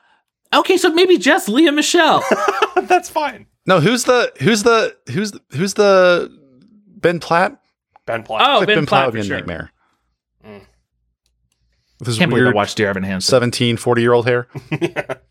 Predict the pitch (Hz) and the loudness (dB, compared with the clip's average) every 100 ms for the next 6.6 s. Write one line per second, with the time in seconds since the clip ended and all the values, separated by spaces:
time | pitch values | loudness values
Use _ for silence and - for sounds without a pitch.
0 | _ _ _ _ _ _ _ _ _ 123 | _ _ _ _ _ _ _ _ _ -4
1 | 123 110 - 98 92 - 85 71 - _ | 0 0 0 -6 -6 -8 -10 -12 -20 _
2 | _ _ _ _ _ _ _ _ _ _ | _ _ _ _ _ _ _ _ _ _
3 | _ _ _ _ _ _ _ _ - 101 | _ _ _ _ _ _ _ _ -14 -6
4 | 107 104 - 101 - - _ _ _ _ | -6 -6 -6 -8 -8 -12 _ _ _ _
5 | _ _ _ _ - 117 123 127 120 - | _ _ _ _ -6 -4 -2 -2 -2 -4
6 | - 95 95 104 80 - | -6 -6 -2 -4 -6 -12